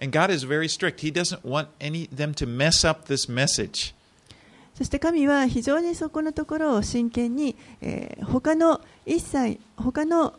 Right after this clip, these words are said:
Speaker 2: あの、教えとこう混同させないように、あの、はっきりと教えておられます。
Speaker 1: Now in verse seven, in English, it says, "They shall no more offer their sacrifices to demons, whom they played the harlot." Harlot. Some English versions say demons. That word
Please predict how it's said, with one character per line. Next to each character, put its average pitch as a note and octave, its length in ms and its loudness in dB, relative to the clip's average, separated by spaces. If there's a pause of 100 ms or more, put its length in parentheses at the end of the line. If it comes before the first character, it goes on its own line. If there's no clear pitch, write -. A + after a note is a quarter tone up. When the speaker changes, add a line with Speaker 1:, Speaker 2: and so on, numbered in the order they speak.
Speaker 2:
あ G#3+ 100 0
の、 F3+ 560 0
教 A#3 260 2
え A#3 100 6
と C4 260 4
こ E3+ 140 -4
う - 20 -10
混 D4 260 4
同 D#4 140 4
さ C#4 140 2
せ D4 140 0
な D4+ 120 0
い D4 100 -2
よ C#4+ 120 0
う G#3+ 40 0
に、 - 160 -4 (460)
あ E3+ 160 -4
の、 D#3+ 220 -4
は G#3 140 -2
っ G#3+ 40 0
き C#4+ 180 -6
り A3 80 0
と - 300 -8
教 E3 200 -4
え D#3 40 -6
て - 80 -10
お - 60 -4
ら - 80 -10
れ - 120 -12 (100)
ま - 80 -12
す。 - 120 -14
Speaker 1:
Now A2+ 80 -2
in G#2+ 80 -4
verse C#3+ 220 -2
seven, A#2 580 -6 (220)
in C3+ 140 0
English, A2+ 600 -2 (540)
it A2+ 60 -4
says, A2+ 300 -2
"They B2 80 2
shall A#2+ 260 -2
no B2 160 -4
more A#2+ 320 -2
offer A2+ 320 -2
their G#2+ 140 -2
sacrifices G#2 800 -4
to A2 100 -4
demons, A2 640 -4
whom G#2 160 -6
they G2 120 -6
played G#2 240 -6
the G2 60 -6
harlot." A2 380 -2 (340)
Harlot. A#2 280 2 (260)
Some D#3 320 0
English C#3 380 -2
versions A2 480 -6
say G#2 140 -4
demons. G2+ 560 -8
That A2+ 240 -6
word A#2 580 -4